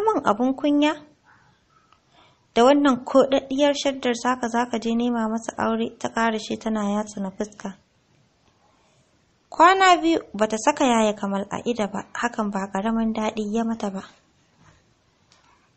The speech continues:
A zatanta, kalamanta ne suka razana sa, suka sa ya bata sabgarta. Bata san tafiya ce ta kama sa zuwa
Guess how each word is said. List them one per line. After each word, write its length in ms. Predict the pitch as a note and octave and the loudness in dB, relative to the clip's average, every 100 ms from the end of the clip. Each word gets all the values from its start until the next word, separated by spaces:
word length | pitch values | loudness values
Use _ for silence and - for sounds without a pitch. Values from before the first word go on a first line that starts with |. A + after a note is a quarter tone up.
| _ | _
A 120 | G3+ | 2
zatanta, 680 | G3 G3 B3+ D#4 D#4 B3 - | 4 2 0 0 0 -2 -4
kalamanta 600 | G#3+ G3+ G3+ A3 B3 A3 | -4 -2 -2 -2 -2 -2
ne 140 | G3+ | -4
suka 280 | G3+ A3 G#3 | -6 -6 -6
razana 520 | G3 A3 G#3+ G3 F#3+ G3 | -6 -6 -4 -6 -6 -8
sa, 220 | - - | -10 -12
suka 280 | - C#4 A3 | -8 -4 -4
sa 200 | - G3 | -2 -4
ya 120 | G#3+ | -4
bata 220 | G#3 G3+ | -6 -10
sabgarta. 680 | - A3 - G3+ F#3+ - G3+ - _ _ _ _ _ _ _ _ _ _ _ _ _ _ - _ _ _ | -8 -10 -4 -6 -6 -12 -14 -20 _ _ _ _ _ _ _ _ _ _ _ _ _ _ -20 _ _ _
Bata 220 | - F#3+ G3 | -4 0 0
san 240 | G#3+ A#3 | 2 2
tafiya 420 | A#3 A3+ A#3 A3+ A3 | 0 0 2 2 0
ce 140 | A3 | -4
ta 100 | A3 | -4
kama 380 | G#3+ G#3+ G#3+ G3+ | 0 0 0 -4
sa 160 | G#3 G3 | -4 -6
zuwa 320 | G3 G3+ | -4 -4